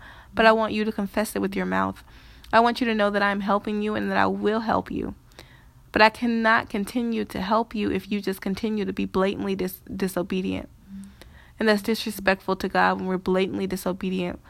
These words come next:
After God has called us to let go of things and peoples and idols, but we continue to cling on to those things because we feel like we need those things when God is saying, "No,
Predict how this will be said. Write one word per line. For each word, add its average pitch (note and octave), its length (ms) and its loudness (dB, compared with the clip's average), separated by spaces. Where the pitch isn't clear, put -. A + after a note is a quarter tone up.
After G3 200 2
God F#3+ 180 6
has F#3+ 100 0
called G3 280 2
us F#3+ 80 -6
to G3 80 -2
let F#3 180 2
go F#3+ 160 2
of F#3 120 2
things G3+ 320 -2
and F3+ 120 -4
peoples F#3+ 400 -4
and F3+ 120 -4
idols, F#3+ 560 0
but A3 100 0
we G3 120 4
continue G#3 380 0
to F#3 80 2
cling G3 300 -2
on F#3+ 160 4
to G3 100 -4
those F#3 240 -2
things G3+ 320 -2
because F#3+ 220 -4
we F#3 80 -2
feel F#3+ 180 2
like F#3+ 140 0
we F3+ 80 -4
need G3 260 -2
those F#3 200 -2
things G3 280 -4
when F#3 140 -4
God G3 180 2
is F#3+ 80 -6
saying, G3 260 -4
"No, G3 280 -2